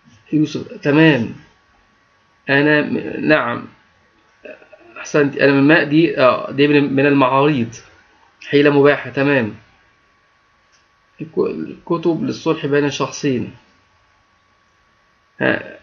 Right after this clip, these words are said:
أقوى إجابة هي، آه، حيلة سيدنا يوسف. وفي حيلة في، في مسائل الإيه؟ في مسائل ال-، ال-، ال-، ال-،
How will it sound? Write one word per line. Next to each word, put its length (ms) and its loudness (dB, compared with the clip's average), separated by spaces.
أقوى 380 0
إجابة 340 2
هي، 360 4
آه، 240 -4
حيلة 280 2
سيدنا 320 0
يوسف. 580 -8
وفي 280 0
حيلة 220 2
في، 340 -2
في 160 -8
مسائل 380 2
الإيه؟ 320 2
في 140 -6
مسائل 400 2
ال-، 160 -2
ال-، 200 -4
ال-، 320 -6
ال-، 200 -10